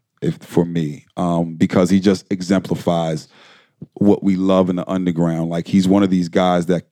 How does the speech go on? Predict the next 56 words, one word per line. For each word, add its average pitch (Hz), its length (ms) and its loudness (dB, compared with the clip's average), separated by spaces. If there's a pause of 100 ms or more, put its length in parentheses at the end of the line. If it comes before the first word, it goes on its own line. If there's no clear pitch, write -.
(180)
he 95 180 2
wears 95 320 4
a 95 60 2
mask. 92 720 -4
He, 95 140 -2
like, 90 260 -2
made 92 240 2
this 82 120 -2
person. 85 220 -2
He 104 60 6
used 113 100 4
to 117 80 2
be 110 100 6
in 104 60 2
this 95 120 -2
group 101 200 2
called 92 200 0
K 98 180 0
M 92 120 -4
D 90 200 2
back 82 260 -2
in 85 60 -8
the 80 60 -6
day, 69 380 -6
right? 85 300 0 (160)
Um, 87 300 0
with 85 100 2
his 80 100 -2
brother. 82 360 2
His 78 100 -4
brother 90 300 2
passed 82 360 -4
away. 90 340 2 (280)
So - 100 0
then 98 140 4
he 101 100 2
just 95 200 -2
flipped - 340 0
it 92 160 0
and 90 140 -10
totally 92 320 4
made 87 220 0
this 82 160 0
new 92 220 2
persona 90 540 -2
called 85 360 0
M 90 180 -6
F 82 240 -6
Doom, 90 380 2 (300)
where 92 220 2
he 90 140 0
takes - 400 0
from 87 420 0
the 82 100 0
Spider-Man 87 680 0
comics, 82 680 -6